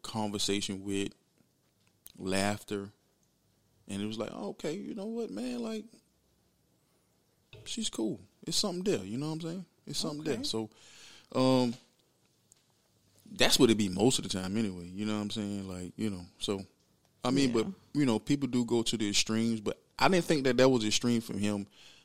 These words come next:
Speaker 1: That was just him, you know, that motherfucker made an audible. You know what I'm saying?
Speaker 2: He
Speaker 1: He
Speaker 2: made a what?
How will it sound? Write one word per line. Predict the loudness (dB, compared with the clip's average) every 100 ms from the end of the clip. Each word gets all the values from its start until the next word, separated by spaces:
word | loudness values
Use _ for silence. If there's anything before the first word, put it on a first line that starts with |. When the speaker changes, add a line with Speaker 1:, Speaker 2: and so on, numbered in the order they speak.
| _ 6
Speaker 1:
That | 6
was | 6
just | 2 0
him, | 2 0 0 -6 -16 _ _ _ _ _ _ -6
you | -2 -2
know, | -4 -8 -16 _ _ -18 -16 -18 -6
that | 2
motherfucker | 6 6 6 4
made | 6
an | 8
audible. | 8 8 4 0 -14 _ _ _ -4
You | 0
know | 2
what |
I'm | 2
saying? | 0 0
Speaker 2:
He | 0
Speaker 1:
He | 2
Speaker 2:
made | 2 2
a |
what? | 2 0